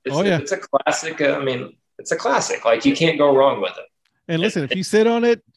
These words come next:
Speaker 2: no problem. It's not gonna, br-, you know, that get damaged. So put it back on. You're good to go.
Speaker 1: Yep. And I, I can see from behind you, like, you are a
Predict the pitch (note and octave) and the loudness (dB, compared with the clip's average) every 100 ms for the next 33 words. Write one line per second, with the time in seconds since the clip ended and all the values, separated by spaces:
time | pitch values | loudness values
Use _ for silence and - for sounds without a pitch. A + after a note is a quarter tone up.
0 | - A#2+ - - B2 C3+ D#3+ G3 G#3 D#3+ | -20 -20 -20 -8 -2 0 2 0 0 -2
1 | D#3 C#3+ _ - C3+ C#3 C#3+ E3+ E3+ F#3+ | -6 -12 _ -14 -4 -2 0 0 -2 -4
2 | E3 D3 C#3+ E3+ E3+ E3 D#3+ F3+ C3 A#2 | -2 -2 0 0 0 -2 -2 -2 -2 -4
3 | B2 A2+ - C#3+ D#3+ D#3+ D3+ D3+ A#2 A#2 | -6 -8 -6 -2 0 0 0 -2 -4 -8
4 | B2 C#3+ - C3+ D3+ G3 - _ _ _ | -6 -6 -4 0 2 2 -2 _ _ _
5 | - B2 B2+ B2+ B2 C3 B2+ - C3+ B2+ | 2 4 4 2 0 0 -4 -2 -2 0
6 | C3 B2 B2 A#2+ B2+ A#2+ B2+ C3 B2 A2+ | -2 -2 -2 0 0 0 0 2 4 2
7 | A2+ A2+ A#2 A2+ A2 G#2+ G#2 G2+ | 0 -8 -10 -4 -2 -2 -4 -8